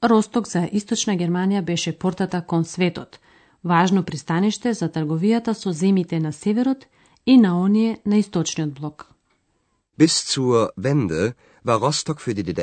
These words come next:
Speaker 2: R das Tor zur Welt. Besonders zum Norden und Osten.
Speaker 1: На бродоградилиштата работеа многу луѓе.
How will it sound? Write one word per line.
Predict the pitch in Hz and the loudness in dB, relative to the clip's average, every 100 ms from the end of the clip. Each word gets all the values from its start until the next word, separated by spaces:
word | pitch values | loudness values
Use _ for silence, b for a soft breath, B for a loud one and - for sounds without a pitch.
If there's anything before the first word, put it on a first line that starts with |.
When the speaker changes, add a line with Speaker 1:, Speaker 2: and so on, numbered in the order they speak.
| - | -4
Speaker 2:
R | 87 101 120 - b | -4 -4 -6 -10 b
das | 92 - - | -6 -6 -6
Tor | - 123 131 | -4 -4 -4
zur | - 117 90 | -8 -8 -6
Welt. | 69 62 - _ _ _ _ _ _ _ _ | -8 -10 -20 _ _ _ _ _ _ _ _
Besonders | 104 95 92 78 80 | -2 0 0 -2 -6
zum | - 85 | -8 -4
Norden | 82 73 80 | -2 -2 -4
und | 98 | -6
Osten. | 113 98 - - - _ _ _ _ _ _ _ _ _ _ _ | -6 -8 -10 -14 -20 _ _ _ _ _ _ _ _ _ _ _
Speaker 1:
На | 190 180 180 | -6 -4 -2
бродоградилиштата | 147 170 175 165 160 143 156 202 - 285 285 254 | -2 -2 0 -2 -4 -4 0 0 0 -2 0 0
работеа | 175 165 170 180 | 0 0 0 2
многу | 180 190 175 | 4 4 4
луѓе. | 156 151 147 147 | 2 0 -2 -4